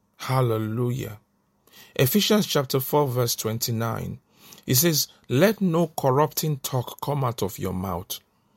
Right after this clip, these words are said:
but only such as is good for building up,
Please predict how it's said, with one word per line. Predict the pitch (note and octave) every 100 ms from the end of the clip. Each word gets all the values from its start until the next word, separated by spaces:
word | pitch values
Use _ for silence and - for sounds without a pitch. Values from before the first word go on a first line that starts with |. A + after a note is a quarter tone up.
| _ _ _ -
but | B2 -
only | F3 F#3+ G3
such | - - D3+ -
as | A#2 A2+
is | A2 A#2+
good | C3 C#3+ C3
for | - G2 F2
building | - A2+ A#2+ A#2+ G#2
up, | F2+ -